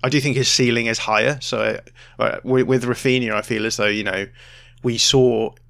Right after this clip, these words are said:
him hitting his ceiling, but in a bad team, and now he's at Barcelona, and we see him, what a player f-, with, who's hit his, his ceiling can do in a team of, of elite talent. Um, but I do think Sinisterra still has,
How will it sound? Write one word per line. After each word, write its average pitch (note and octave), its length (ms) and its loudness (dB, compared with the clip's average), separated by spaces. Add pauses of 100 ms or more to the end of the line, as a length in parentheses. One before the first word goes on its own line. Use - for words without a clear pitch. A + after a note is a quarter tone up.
(140)
him A2+ 300 -4
hitting C3+ 380 -4
his A#2 180 -6
ceiling, A#2 540 0 (600)
but - 300 -2
in A#2+ 120 -4
a A2 60 -2
bad G#2 280 -2
team, A2 320 -6
and G#2 100 -10
now G#2+ 180 -2
he's G#2+ 160 -10
at G2+ 100 -8
Barcelona, G#2 540 -4
and F#2 60 -10
we G#2 100 -8
see A2 200 -6
him, G2 320 -10 (220)
what B2 220 2
a G#2 40 2
player G#2+ 360 -2
f-, - 240 -16
with, A2 300 -8
who's A#2+ 160 -4
hit B2+ 200 -2
his, A2 320 -6 (320)
his A#2+ 160 -4
ceiling G#2+ 420 -2
can G#2+ 200 -8
do G2+ 400 -4 (300)
in A2 120 -6
a G2+ 60 -8
team G#2+ 300 -8
of, - 320 -16
of G#2 420 -14
elite G#2+ 340 -8
talent. G#2+ 400 -10 (480)
Um, G#2+ 220 -6
but A#2+ 80 2
I B2 60 2
do C#3 160 -2
think C3+ 180 -8
Sinisterra A2 600 -4
still G#2+ 220 -8
has, G#2 360 -8